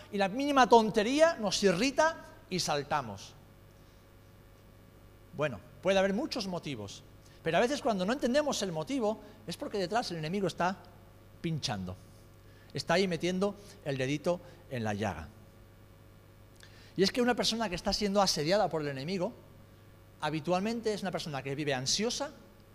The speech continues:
y nerviosa. Una persona que, que vive con ansiedad y con nerviosismo prácticamente cada hora de su vida y constantemente ante cualquier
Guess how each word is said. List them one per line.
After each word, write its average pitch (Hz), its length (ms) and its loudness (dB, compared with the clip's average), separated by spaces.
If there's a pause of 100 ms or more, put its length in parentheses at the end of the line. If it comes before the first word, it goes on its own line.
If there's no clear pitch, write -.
(140)
y 180 100 -2
nerviosa. 139 560 -4 (960)
Una 160 140 -4
persona 190 360 -4
que, 160 200 -6
que - 260 -6
vive 175 220 0
con 147 160 -2
ansiedad 147 520 0 (140)
y 190 80 -4
con 185 200 -2
nerviosismo 175 680 -2
prácticamente 220 760 -4 (200)
cada 190 260 4
hora 185 160 4
de 170 100 0
su 151 200 -4
vida 208 320 2 (240)
y 226 280 0 (220)
constantemente 175 760 -2
ante 165 180 -2
cualquier 160 440 0